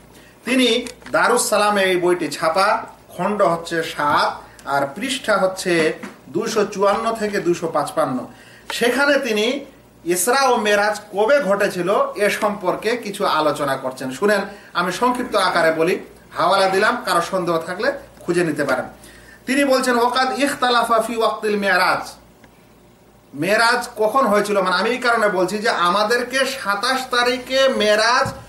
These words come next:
ধরে নিয়ে উদযাপন করা হচ্ছে, কোনো এদিক ওদিক করা হচ্ছে না। কিন্তু ওলামায়ে কেরাম কি তথ্য দিয়েছেন এই তারিখ সম্পর্কে একটু শুনেন। ওলামায়ে কেরাম ওইটা কোন তারিখে ছিল এ সম্পর্কে আলোচনা করছেন না, এটা কোন মাসে ছিল, কোন বছরে ছিল, ওই নিয়ে তাদের মতভেদ আছে।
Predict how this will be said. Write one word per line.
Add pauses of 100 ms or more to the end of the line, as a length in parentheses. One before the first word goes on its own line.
(160)
ধরে
নিয়ে
উদযাপন
করা (320)
হচ্ছে, (500)
কোনো
এদিক
ওদিক
করা
হচ্ছে
না। (160)
কিন্তু
ওলামায়ে
কেরাম
কি
তথ্য
দিয়েছেন (280)
এই
তারিখ
সম্পর্কে
একটু
শুনেন। (400)
ওলামায়ে
কেরাম
ওইটা
কোন
তারিখে
ছিল
এ
সম্পর্কে
আলোচনা
করছেন
না, (480)
এটা
কোন
মাসে
ছিল,
কোন
বছরে
ছিল,
ওই
নিয়ে
তাদের
মতভেদ
আছে।